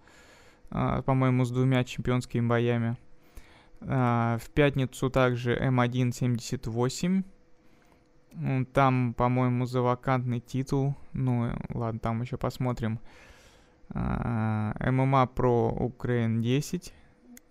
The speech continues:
И самый, наверное, интересный из второстепенных турниров — это, а, К С В тридцать девять. Там чемпионских боев будет просто куча. Итак, ну давайте по порядку начнем.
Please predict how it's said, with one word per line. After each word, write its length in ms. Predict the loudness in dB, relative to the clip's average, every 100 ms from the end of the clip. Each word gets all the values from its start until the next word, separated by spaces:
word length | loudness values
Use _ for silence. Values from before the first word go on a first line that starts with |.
| _
И 260 | -2 0 0
самый, 460 | -2 0 2 2 2
наверное, 540 | 2 2 2 2 2
интересный 580 | 0 0 2 2 0 -2
из 80 | 0
второстепенных 720 | 0 -2 -2 2 2 2 -2
турниров — 600 | 0 2 2 4 2 0
это, 760 | 0 0 2 0 2 0 -2 -6 -14 -20 -20 -20 -20 -20 -20 _ -20 -20 -8
а, 440 | -2 0 2 0
К 120 | 0
С 220 | 0 0 2
В 340 | 2 2 -2 -4
тридцать 380 | -2 -2 -2 -2
девять. 480 | 0 0 -2 -8 -20 -20 _ _ _ _ _ -6
Там 180 | -2 -2
чемпионских 580 | 0 -2 0 -2 -4 0
боев 300 | 2 4 4
будет 240 | 2 0
просто 340 | 2 0 0 -6
куча. 400 | -4 -6 -6 -10 -10 -20 -20 -6
Итак, 320 | -2 2 2
ну 140 | 2 2
давайте 360 | 2 0 -2
по 140 | -6 -2
порядку 420 | 0 0 -2 -2
начнем. 480 | -4 -4 -6 -8